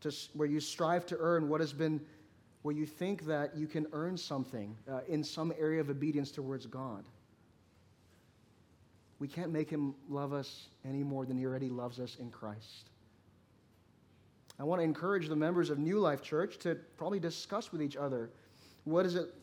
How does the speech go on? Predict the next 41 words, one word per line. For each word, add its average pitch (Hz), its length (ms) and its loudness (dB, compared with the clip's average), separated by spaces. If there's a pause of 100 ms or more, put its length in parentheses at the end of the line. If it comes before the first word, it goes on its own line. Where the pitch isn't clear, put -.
(100)
what 170 180 4
are 190 100 6
ways 170 420 6
you 170 80 2
might 160 280 2
be 156 100 4
prone 160 640 2 (320)
in 147 200 0
trying 160 460 2
to 151 260 0
earn 160 360 0
your 147 140 2
salvation 139 640 -2
by 123 200 -4
piety 147 600 -2
or, 127 180 -6 (200)
or 147 80 0
personal 156 600 0 (100)
holiness? 151 760 -2 (720)
Now 131 120 -8
consider 185 440 4
what 170 200 4
is 170 100 0
the 165 80 0
relationship 160 720 2
between 151 420 0 (160)
Christ's 170 460 0 (220)
finished 175 340 4
work 156 400 -2 (500)
and 165 160 2
the 156 120 2
good 170 260 2
works 175 320 2
we 139 140 0
do 151 260 4
as 131 160 -2
those 147 280 0
who've 135 140 -4
already 143 220 0
been 143 320 -2
saved. 101 240 -12